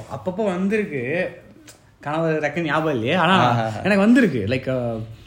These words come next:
Speaker 1: அநேகன் படம் வந்த புதுசுல வந்திருக்கு எனக்கு.
Speaker 2: அப்ப எனக்கு தெரிஞ்சு நீங்க படத்தை பார்த்து தூங்கிட்டாங்கன்னா அந்த ஒரு இது
Speaker 1: <laughs>
Speaker 2: வந்துருச்சுன்னு நினைக்கிறேன். But ஆனா அதான், அந்த, அப்ப உங்களுக்கு சுத்தமாவே அந்த இது after
Speaker 1: ம்ஹும்.
Speaker 2: life-லலாம் எதுவும் அப்படி
Speaker 1: வாய்ப்பே
Speaker 2: இல்ல,
Speaker 1: இல்ல.
Speaker 2: மாதிரி இல்ல. சரி, ஓகே. ஆனா வந்துட்டு உங்களுக்கு வந்து in case வந்துட்டு, ஆ,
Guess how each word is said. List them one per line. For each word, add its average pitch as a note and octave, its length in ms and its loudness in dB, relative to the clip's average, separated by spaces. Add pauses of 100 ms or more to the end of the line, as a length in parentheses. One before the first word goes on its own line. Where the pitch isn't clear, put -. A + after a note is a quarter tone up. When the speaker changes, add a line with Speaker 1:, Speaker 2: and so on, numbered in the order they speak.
(200)
Speaker 1:
அநேகன் A#3+ 560 4
படம் F#3 200 2
வந்த F3+ 220 6
புதுசுல G3 300 2
வந்திருக்கு G3 420 2
எனக்கு. - 0 -
Speaker 2:
அப்ப A#2+ 200 2
எனக்கு B2 160 2
தெரிஞ்சு F3+ 100 4
நீங்க F3+ 160 0
படத்தை D3 280 6
பார்த்து F3 320 6
தூங்கிட்டாங்கன்னா F#3 500 6
அந்த F3 180 8
ஒரு F3+ 140 8
இது G#3 260 8
Speaker 1:
<laughs> G3 200 4
Speaker 2:
வந்துருச்சுன்னு F#3 400 -2
நினைக்கிறேன். D#3 280 0 (580)
But E3 160 2
ஆனா F3+ 220 4
அதான், C#3+ 160 2
அந்த, D#3 300 2
அப்ப C3+ 160 -2
உங்களுக்கு C#3+ 260 -2
சுத்தமாவே D#3 300 0
அந்த C#3+ 160 -2
இது B2+ 160 -2
after B2 240 0
Speaker 1:
ம்ஹும். B2+ 60 -2
Speaker 2:
life-லலாம் A#2 420 -4
எதுவும் A2+ 300 -6
அப்படி A2 200 -4
Speaker 1:
வாய்ப்பே - 80 -6
Speaker 2:
இல்ல, C3 80 -4
Speaker 1:
இல்ல. C3 120 -2
Speaker 2:
மாதிரி G2+ 180 -6
இல்ல. C3 280 -8 (240)
சரி, F3 200 0
ஓகே. E3 240 4
ஆனா E3+ 320 0
வந்துட்டு D3+ 320 -2
உங்களுக்கு F3+ 580 0
வந்து E3 260 -2
in D#3 140 -4
case E3 220 -2
வந்துட்டு, B2+ 680 0 (280)
ஆ, G#2 100 0